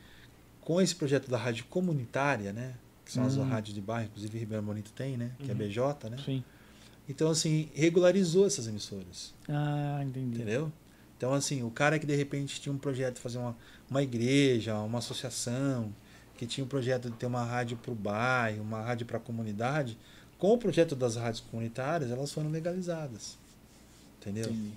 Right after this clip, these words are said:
Speaker 1: Então, assim, então isso aí diminui bastante, pelo menos no interior, né?
Speaker 3: Uhum.
Speaker 1: É lógico que São Paulo é outro mundo, né?
Speaker 3: <laughs>
Speaker 1: São Paulo, acho que a Serra da Cantareira lá, vira e mexe, os caras vão lá e fecham um monte, né?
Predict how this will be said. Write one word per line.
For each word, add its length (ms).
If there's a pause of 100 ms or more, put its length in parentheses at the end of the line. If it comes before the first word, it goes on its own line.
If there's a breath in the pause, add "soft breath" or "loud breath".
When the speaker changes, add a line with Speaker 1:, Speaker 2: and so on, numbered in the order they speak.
(380 soft breath)
Speaker 1:
Então, 300
assim, 240
então 380
isso 180
aí 120
diminui 520
bastante, 800
pelo 120
menos 200
no 80
interior, 560
né? 240
Speaker 3:
Uhum. 140 (760 soft breath)
Speaker 1:
É 60
lógico 300
que 40
São 120
Paulo 280
é 40
outro 240
mundo, 320
né? 240 (100)
Speaker 3:
<laughs> 560
Speaker 1:
São 80
Paulo, 320 (160)
acho 120
que 60
a 40
Serra 240
da 80
Cantareira 560
lá, 120
vira 160
e 60
mexe, 260
os 80
caras 280
vão 100
lá 120
e 20
fecham 260
um 40
monte, 400
né? 140